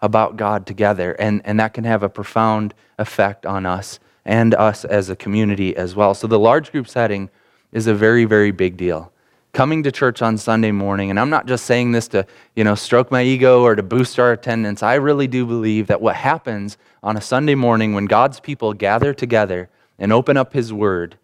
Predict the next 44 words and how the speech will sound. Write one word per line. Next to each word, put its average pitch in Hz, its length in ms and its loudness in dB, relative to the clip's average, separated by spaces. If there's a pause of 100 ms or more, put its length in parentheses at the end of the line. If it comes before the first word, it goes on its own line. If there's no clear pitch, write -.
(540)
I 131 100 0
think 160 220 -6
it's, - 240 -8 (100)
I 110 100 -6
think 135 180 -6
it's 123 100 -2
significant. 104 640 -4 (600)
And 110 120 2
I 123 80 0
know 131 320 4
we 131 140 0
can, 113 320 -2 (320)
there's 135 180 0
so 135 240 2
much 139 240 -2
material 127 500 2
out 117 200 2
there, 117 160 2
so 127 220 -2
much 127 240 -2
media 123 340 2
out 117 200 0
there. 113 120 2
You 131 180 0
can 123 160 0 (220)
do 107 100 -4
Facebook 120 540 0
Live 123 400 4
and 104 120 -4
watch - 380 -4 (300)
church. - 460 -2 (440)
You 123 160 -2
can 131 220 2
hop 123 280 2
online 135 500 2
and 123 100 -2
do 127 120 -2
podcasts. 123 720 0
You 123 120 -6
can 123 180 -4
read 131 340 2
all 131 160 4
kinds 127 260 -4
of 127 140 -4